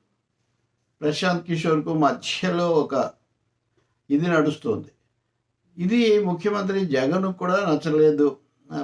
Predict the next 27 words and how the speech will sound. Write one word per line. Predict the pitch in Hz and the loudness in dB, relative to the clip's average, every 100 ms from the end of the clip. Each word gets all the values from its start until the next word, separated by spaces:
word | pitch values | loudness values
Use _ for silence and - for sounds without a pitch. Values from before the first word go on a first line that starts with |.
| 123 | -6
ప్రశాంత్ | 117 117 160 165 | -6 -2 -2 -2
కిషోర్ | 170 160 185 160 | -4 -2 0 0
అసలు | 151 131 | -2 -2
ఏమి | 147 165 156 | -2 -2 -2
తన | 151 143 | 0 0
పాత్ర | 143 151 156 | -2 -2 -2
నిర్వహించినప్పుడు | 143 156 156 151 151 147 139 | 2 2 0 -2 -2 -2 -2
మనం | 117 127 147 | -2 -2 0
ఎందుకు | 147 147 139 135 _ _ _ _ _ _ _ 135 | 0 0 -4 -6 _ _ _ _ _ _ _ 0
భరించాలి, | 143 151 143 143 143 143 139 - 120 | 4 4 4 4 4 4 0 -6 -4
మనం | 127 143 156 | 0 2 2
ఎందుకు | 156 151 151 147 | 0 -2 0 0
సంబంధం | 139 139 143 139 | 2 2 2 0
కలిగి | 135 135 135 | -2 -2 -4
ఉండాలి | 131 131 131 127 | -2 -2 -2 -2
అనేది | 127 120 127 127 120 | -4 -6 -8 -8 -8
ఒక | 113 113 110 107 _ _ _ _ _ _ _ _ 117 | -10 -10 -10 -14 _ _ _ _ _ _ _ _ 0
భావం | 139 151 156 143 | 4 6 6 6
ఆయనకు | 151 151 151 | 4 2 4
కూడా | 151 143 | 4 4
వచ్చిందని | 135 147 143 139 135 | 2 0 2 2 -2
చెప్పి | 131 156 147 143 - | -6 -6 -8 -8 -4
చెప్తున్నారు. | 147 - 127 113 95 _ _ _ _ _ _ _ 170 | -4 -4 -8 -8 -8 _ _ _ _ _ _ _ -2
ఇలాంటి | 190 220 202 214 | 2 2 2 0
సమయంలోనే | 208 214 208 208 208 226 240 - _ _ 190 165 | 2 0 0 -2 -2 -4 -4 -12 _ _ -12 -4
లోకేష్ | 170 160 185 160 - | -2 -2 -4 -4 -4
కానీ | 160 175 | -4 -4